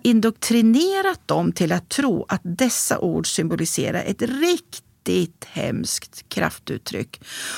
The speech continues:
Och när de sen i tvåårsåldern undslapp sig sitt första "Neda, alltså", så skulle man ha bannat dem efter noter och sagt: "Aja, baja,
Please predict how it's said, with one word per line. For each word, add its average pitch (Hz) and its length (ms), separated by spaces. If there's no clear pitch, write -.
Och 240 140
när 294 160
de 427 140
sen 233 260
i 214 60
tvåårsåldern 170 960
undslapp 175 680
sig 170 200
sitt - 260
första 202 420
"Neda, 294 640
alltså", 277 500
så - 180
skulle 160 300
man 165 160
ha 165 100
bannat 165 760
dem 160 200
efter 156 240
noter 165 280
och 156 80
sagt: - 260
"Aja, 160 640
baja, 156 600